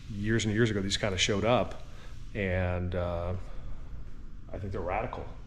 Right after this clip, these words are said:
I just need a huge garage and get 'em all framed up, and then I need a Porsche. But I hope you enjoyed it. Um, I have quite an extensive poster collection from events over the years, and, uh,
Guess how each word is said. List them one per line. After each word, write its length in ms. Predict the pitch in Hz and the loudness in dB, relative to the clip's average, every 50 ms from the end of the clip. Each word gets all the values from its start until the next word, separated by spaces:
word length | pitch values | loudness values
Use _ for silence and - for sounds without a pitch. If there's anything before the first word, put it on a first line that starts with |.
| - - - | -6 -6 -4
I 60 | - - | -2 -2
just 180 | - - - | 0 0 0
need 140 | 101 95 85 | 0 0 0
a 80 | 78 76 | -2 -2
huge 340 | - - 110 104 98 - | -2 -2 0 0 0 -2
garage 520 | - - 95 92 90 90 92 92 95 95 95 | -2 -2 0 2 4 4 4 4 2 0 0
and 100 | 87 82 | -2 -2
get 100 | 95 95 | -2 0
'em 80 | 90 | 2
all 140 | 87 90 95 | 2 2 2
framed 340 | 98 - 98 98 92 92 95 | 2 0 0 0 2 2 2
up, 160 | 92 92 92 - | 0 0 0 0
and 180 | 85 85 85 - - - - - - - - - - - | -2 -2 -2 -4 -4 -6 -4 -4 -4 -2 -2 -2 -2 0
then 120 | - 92 | 2 2
I 60 | 92 | 4
need 140 | 92 92 90 | 4 4 2
a 60 | 98 | 2
Porsche. 380 | - - 110 127 135 - - - - - - - - - - - - - - - | 0 0 -2 -2 0 0 2 6 6 6 6 6 4 6 8 8 10 10 10 10
But 160 | - 87 - - - - - | 10 8 10 10 10 10 10
I 40 | 123 | 12
hope 160 | 143 160 160 | 12 12 12
you 60 | 175 160 | 12 10
enjoyed 280 | 139 135 127 127 131 | 10 10 10 8 8
it. 120 | 135 - - - - - - - - - - - - - - - - | 6 6 2 0 0 0 -2 -2 -4 -4 -6 -6 -6 -6 -6 -2 0
Um, 480 | 101 98 95 95 95 95 98 95 92 95 - - - - - - - - | 2 2 4 4 4 4 4 4 2 2 0 -2 -4 -4 -4 -6 -6 -4
I 40 | |
have 120 | 92 92 - | -4 -4 -4
quite 400 | - - - 117 117 120 117 - | -2 0 2 4 4 4 4 2
an 100 | 104 104 | 0 -2
extensive 540 | 101 95 - - 127 110 - - 98 - - | 0 6 8 8 8 10 8 8 10 12 12
poster 320 | - - - - - 110 | 12 12 12 10 8 10
collection 480 | 101 - - 110 98 95 - - 101 92 | 10 12 12 12 10 8 6 6 6 4
from 140 | - - 95 | 4 2 0
events 320 | 90 90 98 95 95 - 104 | 0 0 2 2 2 2 2
over 120 | 92 92 | 0 0
the 100 | 92 95 | 2 2
years, 560 | 90 90 92 90 90 90 90 90 - - - - - - - - - - - - - - | 2 2 2 2 2 0 0 0 -2 -2 -4 -6 -6 -6 -8 -8 -8 -6 -6 -4 -4 -2
and, 460 | 92 87 87 85 82 82 82 82 82 85 | 0 0 0 0 0 -2 -2 -2 -2 -2
uh, 140 | 80 80 | -2 -2